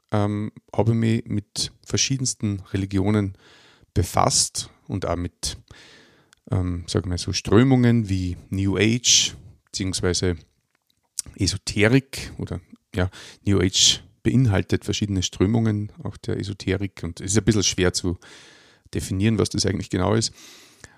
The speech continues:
Aber, ähm, der Punkt ist ja, wenn alle Wege zu Gott führen, dann müssten ja alle Religionen ungefähr das Gleiche sagen.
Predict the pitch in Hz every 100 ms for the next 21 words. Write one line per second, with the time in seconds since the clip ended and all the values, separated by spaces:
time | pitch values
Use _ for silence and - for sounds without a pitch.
0 | _ _ - 110 120 120 127 123 - _
1 | _ _ _ _ _ _ _ _ - -
2 | _ _ _ _ _ - 120 - 190 -
3 | - - 139 151 165 - - _ _ _
4 | _ _ - 104 123 - 110 147 127 139
5 | - 113 - 127 - 104 87 - _ _
6 | _ 101 104 131 - 123 113 - 95 123
7 | 107 104 101 90 104 127 135 - _ 113
8 | 127 - 95 101 - 85 - 107 82 82